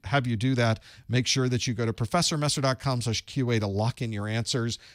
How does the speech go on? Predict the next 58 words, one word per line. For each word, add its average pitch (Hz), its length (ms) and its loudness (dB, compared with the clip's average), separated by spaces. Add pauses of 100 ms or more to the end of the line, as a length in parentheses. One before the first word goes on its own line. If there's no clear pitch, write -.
We're 170 80 0
gonna 185 140 4
pretend 160 380 2
we're 139 120 2
taking 139 340 0
the 127 80 -2
exam, 113 380 0
so 120 100 -6
please 131 300 0
don't 135 200 -4
put 135 140 -2
any 131 240 -2
answers 135 420 0
in 135 60 -2
the 123 80 0
chat 123 300 0
room. 127 200 -2 (220)
Please 117 160 -4
don't 117 160 -4
put 135 120 0
any 160 200 4
hints 202 380 -4
in 92 80 -6
the 87 80 -8
chat 90 280 -4
room. 82 220 -8 (460)
We 104 80 -6
wanna 113 180 0
make 123 220 2
sure 143 420 0 (320)
that 107 200 -4
you're 117 180 0
able 110 360 0
to 101 400 -2
find 110 400 -2
exactly 139 580 -2
what 123 280 0
you 127 80 0
want 104 280 0
and 101 80 2
don't 98 200 -2
spoil 92 360 -4
it - 100 -10
for 98 100 -8
anyone. 107 280 0
And 202 120 0
in 196 40 -2
fact, 143 560 2 (400)
you 123 80 -6
got 165 200 2
it - 20 4
absolutely 131 400 -2
right. 123 360 2
That 127 120 2
is 143 160 2
the 131 80 -4
right 117 240 2
answer. 113 520 -2